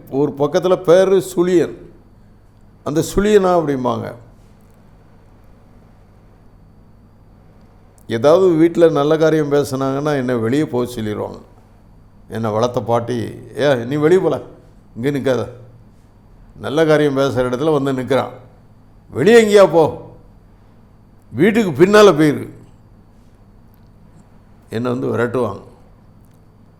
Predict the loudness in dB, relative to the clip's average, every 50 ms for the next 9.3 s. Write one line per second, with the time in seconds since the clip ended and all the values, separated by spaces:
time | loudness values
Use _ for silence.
0 | -20 -20 _ _ -20 -20 -20 _ _ -20 -18 -12 -8 -2 -2 0 2 4 2 4
1 | 2 0 -2 -4 -8 -10 -10 -8 -6 -6 -4 -4 -4 -6 -6 -6 -6 -6 -8 -8
2 | -8 -8 -8 -8 -8 -10 -12 -8 -6 -2 -2 -2 -2 -4 -8 -12 -18 -20 -20 -20
3 | -20 -20 -20 -20 -20 -20 _ _ -20 -20 -20 -20 -20 -18 -12 -8 -6 -6 -2 0
4 | 2 2 2 2 -2 -4 -10 -14 -16 -20 -20 -20 -20 -20 -20 -20 -10 -8 -6 -6
5 | -6 -6 -6 -8 -12 -12 -14 -16 -20 -20 -20 -20 _ _ -20 _ _ _ _ -20
6 | -20 -20 -20 -20 -20 -20 -20 -20 -20 -20 _ _ _ -20 _ -20 -16 -12 -8 -2
7 | 0 0 0 0 0 -2 -4 -4 -4 -6 -4 -6 -6 -6 -10 -12 -12 -10 -8 -6
8 | -6 -4 -4 -2 2 2 2 4 4 2 2 2 0 0 0 0 -2 -2 -2 -4
9 | -6 -6 -8 -10 -14